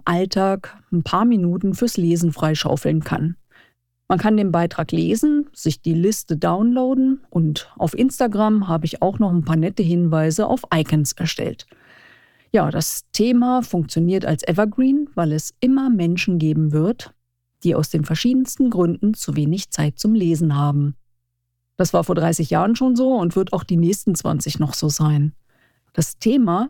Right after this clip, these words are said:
ist also nicht an aktuelle Trends oder Ereignisse gebunden, sondern erreicht viele Leser irgendwie emotional.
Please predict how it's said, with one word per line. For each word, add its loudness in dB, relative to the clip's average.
ist -8
also 0
nicht 0
an -2
aktuelle -2
Trends -2
oder 0
Ereignisse 0
gebunden, 0
sondern 2
erreicht -2
viele 2
Leser 0
irgendwie -2
emotional. 0